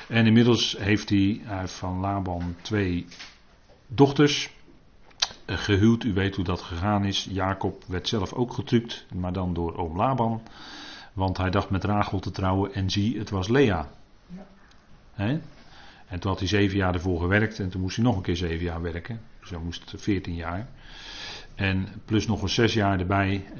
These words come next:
Speaker 1: En, eh, toen was hij twintig jaar daar geweest. Dus daar gebeurde heel wat. En, eh, Lea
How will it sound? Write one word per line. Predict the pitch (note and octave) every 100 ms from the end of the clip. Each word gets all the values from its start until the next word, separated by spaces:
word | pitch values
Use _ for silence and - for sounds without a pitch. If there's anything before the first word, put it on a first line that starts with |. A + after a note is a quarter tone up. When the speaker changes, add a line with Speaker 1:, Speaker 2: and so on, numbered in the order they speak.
| F2+
Speaker 1:
En, | F2 E2+
eh, | E2+
toen | F2 F#2
was | -
hij | F2
twintig | G#2 G2 F#2
jaar | F#2 F2+
daar | F2+ F2+ F2+
geweest. | A2 A2+ - - G2
Dus | F2
daar | F2+
gebeurde | F2+ F#2 F#2
heel | F2+ G2+
wat. | A2+ A2 - - - - - - - - -
En, | A#2 A#2 C#3+
eh, | C3 A#2 B2+
Lea | A2 E3+ D3+ A2+ D3+ E3